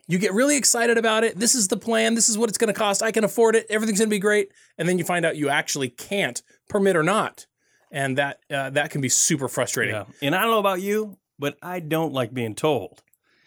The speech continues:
Speaker 2: what I can and can't put on my
Speaker 1: <laughs>
Speaker 2: piece of property.
Speaker 1: <laughs> Yeah.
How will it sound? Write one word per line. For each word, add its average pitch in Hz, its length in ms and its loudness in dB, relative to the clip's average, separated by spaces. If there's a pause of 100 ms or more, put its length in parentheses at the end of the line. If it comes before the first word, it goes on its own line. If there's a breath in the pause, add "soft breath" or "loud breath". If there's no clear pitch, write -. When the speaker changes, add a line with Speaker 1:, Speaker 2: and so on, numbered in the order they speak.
(260 soft breath)
Speaker 2:
what 139 160 2
I 127 80 2
can 151 400 2
and 120 140 -2
can't 123 240 -2
put 160 180 0
on 127 140 2
my 123 160 0
Speaker 1:
<laughs> - 100 -8
Speaker 2:
piece 160 160 -2
of - 60 -14
property. 170 580 0
Speaker 1:
<laughs> 220 240 0
Yeah. 196 440 2